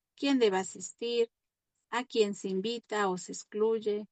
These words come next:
comentarios como "si él va, yo no voy", en este caso cuando ya hay alguna otra pareja, o "no se te ocurra traer a ella o a él".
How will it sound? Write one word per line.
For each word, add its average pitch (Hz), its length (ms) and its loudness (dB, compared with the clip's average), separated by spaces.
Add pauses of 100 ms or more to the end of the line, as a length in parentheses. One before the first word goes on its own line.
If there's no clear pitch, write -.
comentarios 208 800 2
como 180 500 -4
"si 208 400 0
él 208 220 0
va, 240 180 2
yo 220 180 -4
no 185 160 -6
voy", 240 300 -4
en 208 100 -6
este 208 260 -12
caso 214 260 -14
cuando 180 260 -6
ya 185 160 -2
hay 190 220 -4 (580)
alguna 196 480 -2
otra 185 220 -4
pareja, 208 680 -2 (460)
o 208 200 0
"no 208 140 -2
se 233 180 -2
te 196 120 -4
ocurra 202 400 -2
traer 175 500 -4 (140)
a 170 180 -8
ella 233 460 0
o 170 40 -2
a 160 140 -2
él". 233 320 0